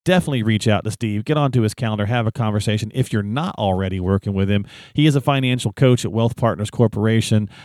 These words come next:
Uh, he's been helping families for many, many years. You're closing in on what, thirty years now, right, Steve?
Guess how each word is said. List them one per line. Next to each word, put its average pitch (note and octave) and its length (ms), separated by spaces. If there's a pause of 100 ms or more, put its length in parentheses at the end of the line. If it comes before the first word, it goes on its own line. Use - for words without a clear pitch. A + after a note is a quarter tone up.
(120)
Uh, G#2 100
he's A2 120
been A2 120
helping A2 280
families G#2 360
for F#2 180 (180)
many, C3 320
many G#2+ 180
years. G2+ 420
You're A#2 160
closing B2 320
in A#2+ 100
on A#2 80
what, A#2+ 200
thirty C#3+ 220
years F3+ 280
now, F2+ 220
right, G2 220
Steve? E3+ 260